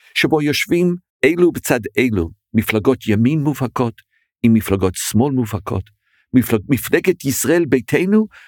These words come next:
לדוגמה, יחד עם מפלגה ערבית. הקמת הקואליציה הזאת, בראשות נפתלי בנט,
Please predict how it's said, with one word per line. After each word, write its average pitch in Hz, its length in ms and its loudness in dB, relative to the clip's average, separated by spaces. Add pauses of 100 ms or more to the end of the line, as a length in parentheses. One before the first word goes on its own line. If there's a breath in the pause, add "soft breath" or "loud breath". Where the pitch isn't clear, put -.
(120 loud breath)
לדוגמה, 131 540 2 (280)
יחד 139 360 0
עם 113 120 -2
מפלגה 90 440 -4
ערבית. 80 360 -8 (1000)
הקמת 160 420 -2
הקואליציה 104 680 -2
הזאת, 67 280 -6 (680)
בראשות 95 420 0
נפתלי 87 420 -4
בנט, 78 420 -4